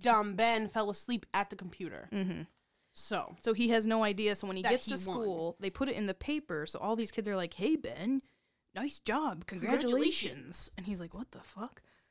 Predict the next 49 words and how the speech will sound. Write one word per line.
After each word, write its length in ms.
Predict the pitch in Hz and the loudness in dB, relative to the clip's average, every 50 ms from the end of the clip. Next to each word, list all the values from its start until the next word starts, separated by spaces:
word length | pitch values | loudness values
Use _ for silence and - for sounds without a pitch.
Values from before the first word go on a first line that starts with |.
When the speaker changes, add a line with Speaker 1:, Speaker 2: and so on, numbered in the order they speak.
| _ _ - | _ _ -8
Speaker 2:
And 200 | 214 208 208 196 | -6 -4 -4 0
then, 600 | 202 208 208 208 208 208 208 202 202 202 202 196 - _ _ - - | 2 2 2 4 2 2 2 2 0 0 0 -2 -4 _ _ -8 -4
um, 240 | 190 185 185 185 | -2 -2 0 -2
finds 320 | 185 - 196 208 220 214 220 | 0 2 2 4 4 2 2
out 200 | 214 220 - 220 | 0 0 0 -2
he 100 | 220 214 | -4 -4
won, 440 | 208 214 214 214 220 220 220 220 - _ | -2 -2 -2 0 0 -2 -2 -4 -6 _
they 160 | - 185 180 | -6 -4 -2
won 220 | 180 185 214 226 226 | 2 4 4 4 4
the 60 | 226 | 2
Smart 320 | - - 202 185 185 - | 0 -2 -2 -2 -2 -2
House. 320 | 196 196 190 185 190 - - | -2 -2 -2 -2 -2 -4 -8
He 80 | - | -8
calls 320 | 180 - - 180 196 208 208 | -8 -2 0 2 2 2 0
his 120 | 226 202 | -2 -6
dad. 420 | 180 180 175 175 175 180 180 180 - | -4 -4 -2 -2 0 -2 -2 -4 -4
His 200 | - 180 180 175 | -4 -4 -4 -2
dad 220 | 185 180 180 175 | 0 0 0 0
is 120 | 175 175 | -2 -4
really 300 | 165 170 185 208 220 247 | -4 -2 -2 0 0 -2
creepy 400 | 233 - - 240 226 214 226 220 | -4 -2 -2 0 0 0 0 0
because 300 | 214 208 202 - 180 170 | 0 0 -2 -2 -2 -2
he 80 | 180 175 | -2 -2
looks 260 | 170 190 226 - - | -2 -2 -2 -2 -2
at 140 | 311 294 - | -6 -4 -2
the 60 | 311 | -2
newspaper 720 | 294 285 269 269 269 - - 254 254 247 - 254 247 247 254 - - - - - - - - | 0 2 2 2 0 -2 -2 -2 -2 -2 0 0 0 0 -2 -6 -10 -16 -16 -16 -16 -8 -4
and 120 | 196 190 | -2 -2
he 60 | 185 | -2
sees 320 | 196 - - 226 254 247 - | -2 -2 -2 -2 -2 -2 -4
who 100 | - 269 | -4 -2
was 140 | 254 247 226 | -2 -2 -2
the 80 | 220 | -2
mastermind 640 | 208 202 202 202 220 214 - - 226 214 208 208 202 | -2 -2 -2 -2 -2 -4 -4 -4 -4 -2 -2 -2 -2
behind 380 | 190 180 175 196 247 302 302 277 | -2 -4 -4 -2 -2 -2 -2 -2
the 40 | 247 | -2
Smart 280 | - - 170 160 - | -2 -2 -2 -2 -2
House. 240 | 180 175 170 170 175 | -4 -4 -4 -2 4
Speaker 1:
Sarah. 320 | - 202 185 180 185 208 277 _ _ _ _ _ _ _ _ _ _ - | 4 4 4 4 2 -2 -4 _ _ _ _ _ _ _ _ _ _ -2
Speaker 2:
And 140 | 220 220 226 | 2 2 2
he's, 260 | - - 233 233 220 214 | 4 4 2 2 4 4
like, 240 | 214 208 202 196 - | 4 4 4 4 2
just 200 | 214 208 - - | -2 -2 -2 -4
staring 340 | - - 190 196 208 208 202 | -4 -2 -2 0 0 0 0
at 100 | - - | -2 -4
Sarah's 400 | - - 190 190 190 190 185 - | -6 -6 -4 -2 -2 -2 -2 -4
picture 420 | _ - - 180 175 - - 180 | _ -8 -8 -8 -8 -6 -8 -8
and 140 | 170 170 170 | -6 -6 -6
going, 340 | 170 175 170 165 165 165 | -6 -6 -6 -6 -6 -8